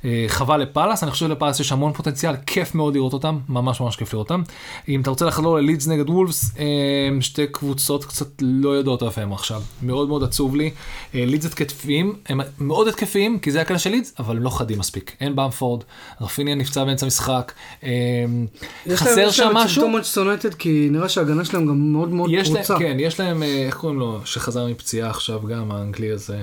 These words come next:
Speaker 1: אה,
Speaker 2: ששיחק ביורו, הקשר האחורי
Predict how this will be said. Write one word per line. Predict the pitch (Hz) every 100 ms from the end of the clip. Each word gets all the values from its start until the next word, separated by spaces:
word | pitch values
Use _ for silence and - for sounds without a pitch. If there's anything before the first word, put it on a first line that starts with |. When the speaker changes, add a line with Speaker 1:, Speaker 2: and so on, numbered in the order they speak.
| 101
Speaker 1:
אה, | 110 104 101 101 98 95 101 - - -
Speaker 2:
ששיחק | - 147 135
ביורו, | 139 147 160 160 -
הקשר | 127 127 - 147
האחורי | 131 - 139